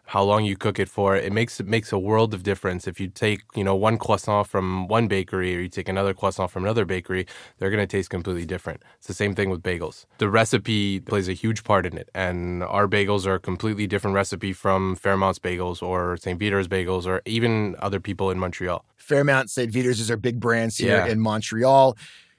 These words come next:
Speaker 2: You actually come from a family of entrepreneurs, which for us at Shopify is something that we are super excited about.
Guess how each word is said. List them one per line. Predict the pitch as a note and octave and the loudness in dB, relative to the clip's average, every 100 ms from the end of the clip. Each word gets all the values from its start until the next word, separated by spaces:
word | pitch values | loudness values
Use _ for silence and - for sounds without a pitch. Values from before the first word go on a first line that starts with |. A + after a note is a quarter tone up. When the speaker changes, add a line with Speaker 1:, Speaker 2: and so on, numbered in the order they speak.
| _ - | _ -8
Speaker 2:
You | A#2 A3+ D#4+ | 2 4 6
actually | C4 - F#3 | 6 4 2
come | C3+ D#3 D3 C#3+ | 2 4 6 6
from | C#3 C3+ C3 C3 | 4 4 4 2
a | A#2+ | -6
family | - B2 B2 A#2+ A#2 A#2 | -2 0 2 2 2 0
of | A#2 | -4
entrepreneurs, | G#2+ G#2+ G#2+ G#2 G#2+ A2+ A2 G2+ G2 | -2 -4 -4 -4 0 2 2 0 -4
which | - G#2 G#2 - - | -4 -4 -2 -6 -8
for | - A#2+ | -2 0
us | A2 | 0
at | A#2+ | -2
Shopify | - A#2 G#2 A2 A2 G#2 | -2 -2 -2 -4 -2 -2
is | G2 | -2
something | A2+ G2 G#2+ | -4 -4 -4
that | G2+ F2+ | -4 -4
we | G#2 G2+ G2 - _ - | -2 -2 -4 -8 _ -8
are | G2 | -6
super | - - A#2 A#2 | -4 -4 -2 -2
excited | G#2 - G2 F#2 F2+ | -2 -2 -2 -2 -4
about. | E2+ F2 | -6 -6